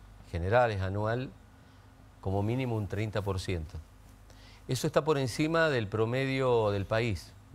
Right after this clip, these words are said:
del contexto de las provincias, que está, por lo menos el año pasado, culminó con un veinticuatro o veinticinco por ciento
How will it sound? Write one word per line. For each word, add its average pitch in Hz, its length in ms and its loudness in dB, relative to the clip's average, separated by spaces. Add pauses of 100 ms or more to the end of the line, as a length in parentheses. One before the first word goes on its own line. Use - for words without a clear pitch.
(200)
del 87 140 -2
contexto 101 720 -2
de 87 80 -4
las 85 100 -4
provincias, 113 600 -6
que - 100 -12
está, 101 400 -6 (1000)
por 95 100 0
lo 95 80 0
menos 110 240 0
el 101 140 0
año 110 180 -2
pasado, 101 540 0
culminó 92 440 -4
con 95 180 -6
un 98 140 -2
veinticuatro 92 920 -4
o 90 60 -2
veinticinco 92 680 -4
por 90 160 -6
ciento 95 720 -4